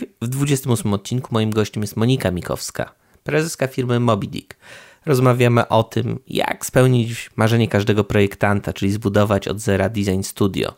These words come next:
czyli firmę zajmującą się tworzeniem, badaniem i doradztwem w produkowaniu cyfrowych produktów. Porozmawiamy też o nieustającym rozwoju roli ekspertów i problemach z zarządzaniem. Transkrypcje rozmowy, nagranie wideo oraz notatki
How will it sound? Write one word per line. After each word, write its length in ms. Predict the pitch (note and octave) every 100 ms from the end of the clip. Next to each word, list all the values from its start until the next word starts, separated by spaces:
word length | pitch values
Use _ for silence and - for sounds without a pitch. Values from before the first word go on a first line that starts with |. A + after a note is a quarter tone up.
| - - -
czyli 180 | - G#2+
firmę 340 | - A#2 A2
zajmującą 480 | G#2 G#2 G#2+ G#2 G#2
się 120 | -
tworzeniem, 580 | - G#2 G#2+ A2 B2 A#2+
badaniem 540 | G2+ G2+ G#2 A2+ A#2 A#2+ - - -
i 100 | A#2+
doradztwem 680 | A2+ A#2 A#2 - - A2
w 80 | G#2
produkowaniu 680 | - G2+ G#2 G2 G2+ G2+ F#2+
cyfrowych 440 | - G2 F2+ G2
produktów. 600 | - F#2 F2+ - - - _ _ - - -
Porozmawiamy 580 | A#2+ C3 C3+ C3+ C#3+ C3
też 220 | A#2 -
o 120 | A#2
nieustającym 880 | A2 A#2+ C3 B2+ A2+ A2+ A#2 G#2 G2
rozwoju 460 | F#2+ A2 A2 A#2 G#2
roli 220 | G2+ G2+
ekspertów 600 | F#2+ - A2 A2+ - - -
i 80 | -
problemach 500 | A2+ A2 G2+ F#2+ G2
z 40 |
zarządzaniem. 680 | F#2+ F#2 F#2 G2 B2 - - _ _ _ _ _
Transkrypcje 640 | A#2+ C#3 - G3 G3 D3+
rozmowy, 440 | A#2 G2+ G#2 G2+ A2+
nagranie 420 | A#2 A#2+ A#2+ A#2
wideo 320 | A2+ A#2+ A#2
oraz 240 | A2 G#2 -
notatki 680 | G2+ G#2 - - C#3+ -